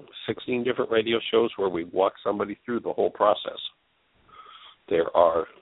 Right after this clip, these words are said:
worksheets, there's a written material, step-by-step guide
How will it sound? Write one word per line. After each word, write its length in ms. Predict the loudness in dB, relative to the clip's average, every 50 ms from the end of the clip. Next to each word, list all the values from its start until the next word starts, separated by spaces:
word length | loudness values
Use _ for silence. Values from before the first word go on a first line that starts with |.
| _ -4
worksheets, 460 | -2 0 0 0 -4 -8 -8 -10 -10 -14 -18 -20 -20 -20 -20 _ _ _ _ _ _ _ _
there's 180 | -4 -4 -4 -4
a 40 | -2
written 280 | -2 -2 -2 -2 -6
material, 560 | -8 -8 -8 -4 -2 -2 0 0 -2 -2 -4 -10 _ _ _ _ _ _ _ _ _ -20 -20 _ _ _ _ _ -20 -16 -12 -10 -10 -4
step-by-step 760 | 2 2 2 2 2 2 0 0 0 2 2 0 0 0 0 0
guide 420 | 2 4 4 4 4 0 -4 -8